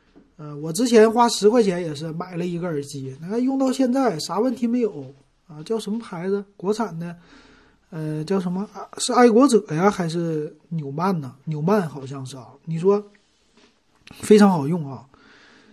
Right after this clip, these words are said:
啊，再来看下一位叫 K King。K King 呢，他说了，呃，老金，我觉得这个最有数-，性价比的数码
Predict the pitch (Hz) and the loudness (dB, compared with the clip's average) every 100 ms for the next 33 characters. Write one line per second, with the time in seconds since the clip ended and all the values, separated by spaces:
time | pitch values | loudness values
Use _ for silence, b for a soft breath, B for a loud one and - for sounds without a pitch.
0 | b b b - 180 220 220 233 220 226 | b b b -2 6 8 8 6 6 4
1 | 175 175 170 170 165 - 240 226 214 - | 4 0 -2 -2 -6 -2 2 2 2 2
2 | 254 - _ _ _ _ _ b b b | 2 0 _ _ _ _ _ b b b
3 | b - 226 208 277 233 196 190 196 185 | b 4 4 6 4 6 2 0 -2 -4
4 | 170 170 - _ _ 220 156 151 160 190 | -4 -6 -8 _ _ -14 -10 -8 0 4
5 | 233 247 185 160 185 220 247 220 208 185 | 4 4 2 4 4 6 6 6 6 2
6 | 180 170 190 175 285 247 170 - - 269 | -4 -2 -2 0 4 4 4 -4 -4 -2
7 | 233 214 214 269 269 240 180 - 165 185 | 0 -2 -2 -2 2 2 0 -8 -6 -4
8 | 185 b b b b - 233 | -6 b b b b -8 -4